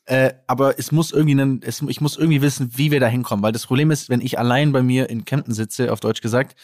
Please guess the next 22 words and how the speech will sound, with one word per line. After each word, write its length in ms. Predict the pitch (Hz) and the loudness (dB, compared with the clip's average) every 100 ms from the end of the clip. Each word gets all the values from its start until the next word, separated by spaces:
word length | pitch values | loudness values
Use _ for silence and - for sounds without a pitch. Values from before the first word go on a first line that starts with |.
| - - _ _ - | -20 -20 _ _ -4
äh, 180 | 113 | -4
dann 280 | 110 123 127 | 0 2 2
passiert's 400 | 120 110 135 131 | 0 0 0 0
nicht. 120 | 113 | -2
Und 100 | 117 | -2
es 120 | 113 127 | -4 -2
ist 60 | |
halt 140 | 131 127 | -2 0
auch 160 | 123 - | -2 -2
wahrscheinlich 340 | 117 120 113 | -2 -2 -2
unrealistisch, 540 | 139 139 123 123 120 - | -2 0 0 0 -4 -8
dass 180 | 113 | -6
wir 80 | 117 | -2
dreimal 240 | 110 117 117 | 0 2 2
in 40 | |
der 100 | 110 | 2
Woche 180 | 117 113 | 2 2
in 80 | 113 | 2
München 300 | 151 - 202 | 0 0 -4
zusammen 300 | 98 98 95 | -2 -2 -2
trainieren. 380 | 104 104 123 | -2 0 0
Also 300 | - 110 113 | -2 0 0